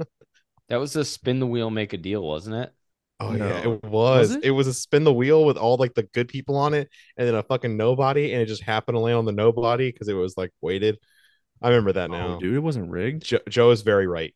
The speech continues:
Speaker 2: <laughs>
Speaker 3: No, dude. That's not it. You think that wheel was rigged?
Speaker 1: Nah, yeah.
Speaker 3: No way, dude.
Speaker 2: It, it was. But my question on the whole thing was,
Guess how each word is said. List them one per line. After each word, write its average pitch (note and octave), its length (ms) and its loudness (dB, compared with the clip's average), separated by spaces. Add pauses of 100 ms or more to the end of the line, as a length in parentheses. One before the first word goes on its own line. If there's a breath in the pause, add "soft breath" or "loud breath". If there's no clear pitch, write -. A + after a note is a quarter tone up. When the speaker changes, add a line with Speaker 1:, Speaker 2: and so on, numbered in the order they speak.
(160)
Speaker 2:
<laughs> - 640 -14
Speaker 3:
No, A#2 320 -12
dude. D#2 320 -14 (440)
That's - 120 -16
not - 160 -12
it. F3+ 120 -6 (480 soft breath)
You F#3+ 120 -2
think G#3 140 -2
that C3+ 200 -6
wheel B2 300 2
was A2 180 -2
rigged? G#2+ 520 -4 (380)
Speaker 1:
Nah, C#2 1000 -16
yeah. C#2 260 -18
Speaker 3:
No E3 120 -6
way, F3+ 380 -4
dude. - 300 -14 (640)
Speaker 2:
It, G#2+ 140 -4 (180)
it G2 60 -8
was. D2 580 -14 (1040)
But D3 200 2 (300)
my C3 160 0
question E3 360 0
on G#2+ 220 -2
the F#2+ 100 -4
whole G#2+ 180 0
thing G#2 260 -6
was, F2 280 -6